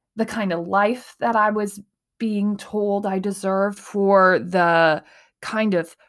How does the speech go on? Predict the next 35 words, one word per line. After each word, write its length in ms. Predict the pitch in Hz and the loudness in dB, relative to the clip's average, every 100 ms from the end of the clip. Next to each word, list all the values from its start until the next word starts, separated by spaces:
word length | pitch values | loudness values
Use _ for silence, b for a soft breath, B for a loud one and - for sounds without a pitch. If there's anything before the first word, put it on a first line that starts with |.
| _ | _
person 640 | - - 208 202 254 254 | -12 -2 -2 0 -4 -2
that 120 | 247 220 | -2 -2
I 100 | 214 | -2
would 140 | 214 | -6
show 280 | - 208 202 | -4 -2 0
up 200 | 196 - | -2 -2
in 220 | 214 214 | -8 -4
this 220 | 202 190 - | -4 -6 -6
world 360 | 196 196 196 - | -2 0 -2 -6
as. 340 | 196 196 190 b b b _ _ - | -6 -8 -10 b b b _ _ -6
I 120 | 196 | -4
had 300 | 190 233 226 | -4 -4 0
that 180 | 208 - | 0 -2
so 440 | - - 214 254 | -6 -4 -2 -2
early 300 | - 214 185 | -2 -2 0
on. 220 | 202 175 156 | 2 2 0
Imagination 760 | 196 185 208 214 208 202 196 | -2 0 -2 -2 -6 -6 -4
was 200 | 185 165 | -4 -4
really 300 | 175 220 214 | -4 -2 -2
never 300 | 175 170 170 | -2 -2 -4
the 240 | 165 - 247 | -6 -8 -8
issue, 680 | 277 - - 92 - - - _ _ _ - | -8 -8 -12 -10 -10 -10 -16 _ _ _ -14
right? 240 | 196 254 - | -10 -10 -8
Limits 960 | 190 190 190 202 214 170 - - - | -6 -4 -2 0 0 -2 -8 -20 -16
became 400 | - 180 175 165 | -12 -12 -10 -10
the 180 | 165 170 | -8 -8
issue. 500 | 156 - - - - - b b b b b b _ _ - | -8 -10 -14 -16 -18 -20 b b b b b b _ _ -4
The 360 | 196 202 190 | 2 4 2
reality 640 | 185 185 185 196 214 202 185 | 2 2 4 4 2 -2 0
that 100 | 175 | 0
I 80 | |
was 160 | 170 175 | -2 -4
sort 240 | - 175 | -6 -6
of 180 | 165 - | -6 -12
promised 1000 | - - - 185 202 180 - - - - | -20 -20 -4 0 0 0 -8 -16 -20 -20